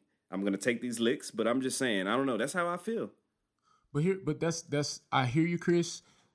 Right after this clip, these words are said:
Speaker 2: but I gotta push back on that because while I, while I completely understand your point and I, and I completely
Speaker 1: Mm-hmm.
Speaker 2: get what you're saying, like, I don't, I don't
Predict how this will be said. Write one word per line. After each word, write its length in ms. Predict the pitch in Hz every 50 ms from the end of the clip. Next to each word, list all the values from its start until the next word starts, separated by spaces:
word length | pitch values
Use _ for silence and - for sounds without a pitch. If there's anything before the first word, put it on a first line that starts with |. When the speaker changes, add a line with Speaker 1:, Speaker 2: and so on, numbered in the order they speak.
| _ -
Speaker 2:
but 160 | - 127 120 -
I 80 | 135 151
gotta 180 | 160 165 147 127
push 300 | - - - 127 - -
back 300 | - 117 123 131 - 156
on 100 | 147 151
that 200 | 151 165 - -
because 300 | 127 - - 123 98 107
while 280 | 104 120 123 127 127 123
I, 160 | 117 113 - -
while 180 | 110 110 120 120
I 80 | 104
completely 640 | - - 104 - - - - 139 160 165 139 135 131
understand 440 | - 120 104 101 - - 107 101 92 85
your 80 | 87
point 260 | - - - 87 -
and 100 | 92 98
I, 100 | 101 104 - -
and 120 | 107 107
I 40 | 101
completely 640 | - - 101 - - - - 139 143 - 127 123 110
Speaker 1:
Mm-hmm. 100 | 98 131
Speaker 2:
get 360 | 107 110 110 110 101 - - _ _ _ _ _ _ _ _ _ _ _ _ _ _ _ - - - - 101
what 240 | 104 110 120 117 -
you're 160 | 107 107 95
saying, 480 | - - - 117 110 101 92 90 92 -
like, 160 | 98 101 101
I 80 | 110 113
don't, 180 | 120 123 117 -
I 40 | 117
don't 280 | 127 131 123 117 -